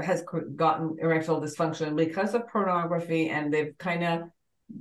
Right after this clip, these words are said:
created their body to be used to a certain type of performance,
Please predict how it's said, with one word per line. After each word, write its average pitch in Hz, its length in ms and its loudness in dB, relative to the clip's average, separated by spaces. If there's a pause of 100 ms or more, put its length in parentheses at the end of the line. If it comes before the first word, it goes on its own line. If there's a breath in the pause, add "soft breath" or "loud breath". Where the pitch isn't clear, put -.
(120)
created 202 760 2
their 170 260 4
body 170 640 4
to - 140 -4
be 156 220 0
used 165 760 0
to 160 600 2
a 160 100 2
certain 185 500 2
type 165 280 0
of - 160 -4
performance, 151 720 0